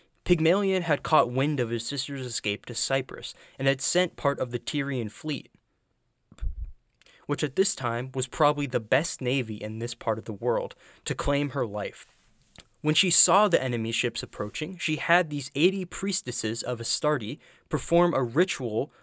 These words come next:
along the beach to ensure the blessing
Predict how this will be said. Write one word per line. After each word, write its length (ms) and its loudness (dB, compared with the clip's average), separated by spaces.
along 540 2
the 140 -6
beach 540 -4
to 140 -4
ensure 460 2
the 100 -2
blessing 580 -2